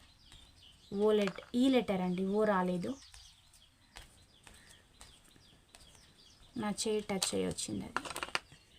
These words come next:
Date of birth వైజ్ చూసినట్లయితే ఫైవ్ అండి,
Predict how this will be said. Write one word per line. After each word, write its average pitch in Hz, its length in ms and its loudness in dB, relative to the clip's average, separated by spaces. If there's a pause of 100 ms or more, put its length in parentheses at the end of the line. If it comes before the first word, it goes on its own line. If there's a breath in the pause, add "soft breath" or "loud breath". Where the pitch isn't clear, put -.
(3750)
Date 208 220 0
of 214 160 2
birth 208 280 -2
వైజ్ 196 240 -2
చూసినట్లయితే 196 640 -2
ఫైవ్ 196 400 -2
అండి, 196 320 -2